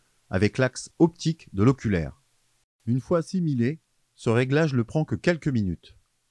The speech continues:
Pour ce faire, il faut utiliser des outils de collimation que l'on place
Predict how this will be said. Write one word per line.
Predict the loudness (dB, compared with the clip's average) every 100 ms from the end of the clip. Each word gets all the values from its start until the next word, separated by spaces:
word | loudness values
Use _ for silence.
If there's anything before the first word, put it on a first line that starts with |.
| _ _ _ -6
Pour | -4
ce | -2 -2
faire, | -2 -4 -6 _
il | -12
faut | -4 -2
utiliser | -2 -4 -2 -2
des | 0 -2
outils | -4 -8 -6
de | -4
collimation | 0 0 0 -2 -4 -8 -12 -14 _ _ _ _ _ _ -2
que |
l'on | 0 0
place | 0 -2 -4 -18